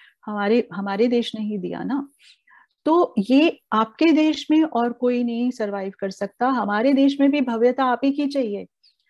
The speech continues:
ये तो मतलब यही हो गया ना कि मैं ही मैं सब स्थान पर, जहाँ टेन परसेंट हूँ वहाँ भी मैं,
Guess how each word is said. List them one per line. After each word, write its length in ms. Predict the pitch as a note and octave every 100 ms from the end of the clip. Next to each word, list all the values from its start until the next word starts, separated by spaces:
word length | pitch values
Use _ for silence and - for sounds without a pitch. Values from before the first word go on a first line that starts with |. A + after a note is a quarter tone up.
| _ _
ये 200 | G#3 A3+
तो 360 | B3 C#4+ D#4 D#4+
मतलब 380 | C4+ A3 C4+ B3
यही 240 | A#3+ C4
हो 160 | C#4 A#3+
गया 160 | A3
ना 200 | A3 B3
कि 260 | C#4 C4+ B3
मैं 220 | A3 G#3+
ही 220 | A#3 C4+
मैं 200 | C4 B3
सब 200 | B3+ A#3+
स्थान 340 | A3 - A3+ A3+
पर, 160 | A#3+
जहाँ 280 | A#3+ A3 A3+
टेन 220 | A3 A3
परसेंट 460 | A3 A#3+ B3 B3 A#3+
हूँ 120 | A#3+
वहाँ 220 | G3+ F#3+
भी 140 | G3+ C#4
मैं, 260 | D#4 C4+